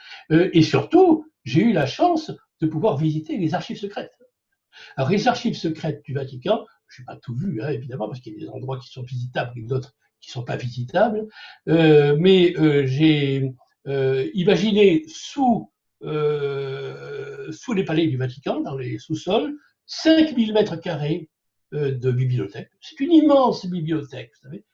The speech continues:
qui fait penser à ces romans de, de Borges où des salles de,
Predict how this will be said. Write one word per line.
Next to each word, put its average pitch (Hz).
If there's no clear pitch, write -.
qui -
fait 180
penser 160
à 147
ces -
romans 143
de, 127
de 131
Borges 135
où 127
des 147
salles 170
de, 131